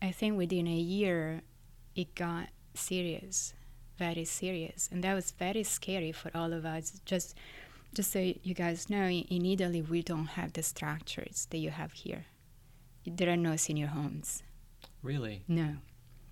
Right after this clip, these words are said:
Speaker 1: There are no senior homes.
Speaker 2: So it's all family caregiving?
Speaker 1: All family caregiving.
Speaker 2: Interesting.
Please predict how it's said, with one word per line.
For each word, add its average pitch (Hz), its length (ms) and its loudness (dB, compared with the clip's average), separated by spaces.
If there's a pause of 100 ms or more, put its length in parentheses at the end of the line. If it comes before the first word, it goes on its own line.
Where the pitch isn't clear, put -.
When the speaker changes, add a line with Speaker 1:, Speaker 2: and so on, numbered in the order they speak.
(680)
Speaker 1:
There 160 180 0
are - 20 2
no 160 180 2
senior 160 320 2
homes. 160 440 -2
Speaker 2:
So 117 300 2
it's - 340 -6
all 110 220 2
family 110 400 0
caregiving? 139 640 -4 (220)
Speaker 1:
All 175 200 4
family 170 580 -2
caregiving. 170 720 -6
Speaker 2:
Interesting. 90 680 -8